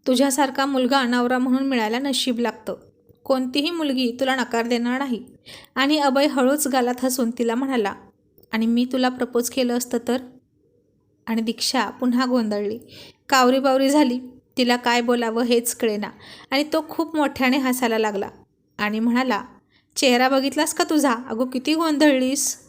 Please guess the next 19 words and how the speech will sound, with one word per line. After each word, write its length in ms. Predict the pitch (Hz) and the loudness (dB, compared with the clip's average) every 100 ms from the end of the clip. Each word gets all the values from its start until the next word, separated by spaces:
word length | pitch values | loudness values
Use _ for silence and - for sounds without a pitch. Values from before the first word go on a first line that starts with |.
| _ _ _ _ _ _ _ - | _ _ _ _ _ _ _ -4
मी 160 | 269 | -4
काय 160 | 294 311 | 0 0
तुला 180 | 320 370 370 | 2 0 2
खरंच 280 | 269 302 | 0 0
प्रपोज 360 | - 330 330 330 | -2 -4 -2 0
नाही 240 | 320 302 | 0 0
करणार. 380 | 330 381 269 170 - - _ _ _ _ _ 269 | 2 2 2 -2 -10 -20 _ _ _ _ _ -8
तू 60 | |
तुझ्या 340 | 254 240 247 277 | -2 -2 0 0
मीतची 380 | 247 240 - | 0 0 0
अमानत 400 | 294 254 240 240 | 2 2 0 0
आहेस 280 | 226 208 196 - - - _ 240 | -2 -4 -6 -6 -10 -20 _ 0
आणि 200 | 247 262 | 0 2
त्याचीच 420 | 269 233 - 262 285 | -2 -2 -2 -2 -2
राहशील, 360 | 233 - - - - _ _ - | -2 -4 -8 -12 -20 _ _ -4
हे 140 | 269 | -2
मला 200 | 285 285 | 2 2
माहीत 360 | 294 240 240 254 | 2 0 0 -2
आहे. 200 | 240 | -4